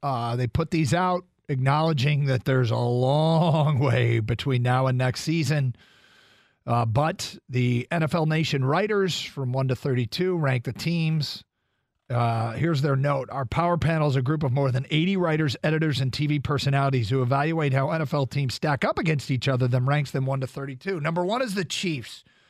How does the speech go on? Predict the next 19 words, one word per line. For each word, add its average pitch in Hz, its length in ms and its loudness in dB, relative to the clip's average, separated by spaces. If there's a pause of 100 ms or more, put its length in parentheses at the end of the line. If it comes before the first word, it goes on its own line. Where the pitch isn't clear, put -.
(200)
Number 151 200 -2
two 214 380 -2
going 170 260 -2
into 156 160 -4
next 151 280 -4
year, 151 160 -6
Philadelphia 147 580 -4 (140)
Eagles. 190 440 -2
Number 139 180 -4
three, 165 240 -2
San 151 240 -2
Francisco. 143 600 -6 (1300)
Number 160 180 -4
four, 247 600 -2 (180)
Cincinnati. 170 760 -2
Five, 139 460 -4
Buffalo. 175 580 -2
Six, - 460 -6
Dallas. 175 840 -4